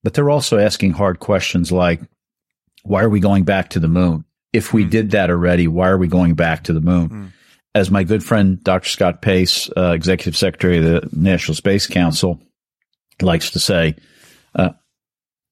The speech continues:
Speaker 1: "We didn't go to the moon. Our grandparents went to the moon." And
Speaker 2: Hmm.
Speaker 1: so we really have to show people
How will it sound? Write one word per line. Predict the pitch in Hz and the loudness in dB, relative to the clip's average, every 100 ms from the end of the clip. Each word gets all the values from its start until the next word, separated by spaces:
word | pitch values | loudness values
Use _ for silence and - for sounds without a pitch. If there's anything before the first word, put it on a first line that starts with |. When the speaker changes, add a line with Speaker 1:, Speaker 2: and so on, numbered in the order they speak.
| _ | _
Speaker 1:
"We | 90 104 127 | -2 2 4
didn't | 127 107 98 | 4 2 2
go | 104 101 | 0 0
to | 92 | 2
the | |
moon. | 90 90 90 87 85 - | 2 2 2 0 -2 -4
Our | 92 | -4
grandparents | 78 98 104 101 92 80 - | 0 0 0 0 0 0 0
went | 82 76 | -2 -2
to | 80 | 0
the | |
moon." | 78 82 87 - | 2 2 -2 -4
And | 98 85 | -2 -2
Speaker 2:
Hmm. | - | 0
Speaker 1:
so | 95 87 87 | 0 0 -2
we | 98 | 0
really | 95 139 185 | 0 2 2
have | 123 123 - | 0 0 -4
to | |
show | 92 - 113 | -6 0 0
people | 127 - 90 - - - | -2 0 -2 -2 -6 -8